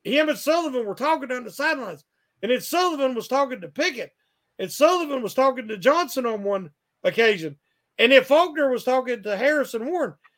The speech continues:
There was all this communication going on, open dialogue on the sidelines. That makes a difference.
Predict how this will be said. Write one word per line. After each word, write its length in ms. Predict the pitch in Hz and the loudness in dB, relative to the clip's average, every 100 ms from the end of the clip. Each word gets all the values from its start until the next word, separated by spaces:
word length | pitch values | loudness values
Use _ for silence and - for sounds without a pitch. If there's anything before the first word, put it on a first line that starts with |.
| _ _ | _ _
There 140 | 302 349 | 0 2
was 140 | 294 | 0
all 300 | - 311 349 | -2 0 2
this 200 | 349 294 | 0 -4
communication 840 | - 285 311 262 - 285 311 - 247 | -8 -8 -6 -8 -6 -4 -4 -8 -10
going 240 | 226 202 | -8 -8
on, 160 | 180 139 _ _ _ _ _ _ | -8 -12 _ _ _ _ _ _
open 460 | 294 370 370 302 233 - 196 | 6 6 4 -2 -4 -12 4
dialogue 680 | 254 311 277 196 160 135 - _ _ _ _ _ _ | 6 8 6 2 -2 -6 -16 _ _ _ _ _ _
on 240 | 226 302 294 | 4 6 6
the 120 | 233 | 0
sidelines. 540 | - 294 294 202 143 190 | 2 4 4 0 -8 -2
That 280 | 262 320 | 2 2
makes 340 | 311 320 277 - | 0 -4 -4 -4
a 100 | 240 | -4
difference. 800 | 190 349 320 - 190 131 - | -4 -6 -6 -8 -12 -14 -20